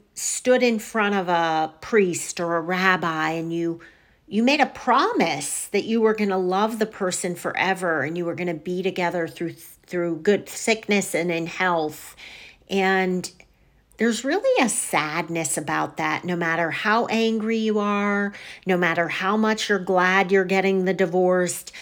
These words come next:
no matter how happy you are that it's over.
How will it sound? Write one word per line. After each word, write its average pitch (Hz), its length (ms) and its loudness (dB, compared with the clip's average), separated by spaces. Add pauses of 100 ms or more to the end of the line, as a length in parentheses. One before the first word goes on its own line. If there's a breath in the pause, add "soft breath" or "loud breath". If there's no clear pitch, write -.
(140 loud breath)
no 185 100 -2
matter 180 340 0
how 180 260 2
happy 196 540 -2
you 226 280 2
are 214 380 2
that 208 280 0
it's 208 180 -4
over. 208 600 2